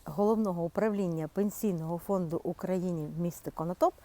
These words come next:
Семенко Вікторія Миколаївна, а також фахівці із супроводу ветеранів. Це когорта, яка вже приступила до своїх обов'язків, і вони формують основну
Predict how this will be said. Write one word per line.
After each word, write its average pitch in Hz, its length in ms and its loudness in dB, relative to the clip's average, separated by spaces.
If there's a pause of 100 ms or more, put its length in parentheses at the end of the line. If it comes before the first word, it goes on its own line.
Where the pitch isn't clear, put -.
(300)
Семенко 214 720 0
Вікторія 175 840 -2
Миколаївна, 170 800 -4 (420)
а 214 100 0
також 349 360 0 (180)
фахівці 254 760 0
із 196 300 -2 (100)
супроводу 165 760 -4
ветеранів. 320 640 2 (300)
Це 294 220 4
когорта, 240 560 0
яка 214 540 0
вже 180 420 -2
приступила 170 640 -4
до 170 160 -4
своїх 175 440 -4
обов'язків, 302 640 0 (440)
і 349 240 4
вони 220 380 2
формують 202 680 0
основну 208 680 0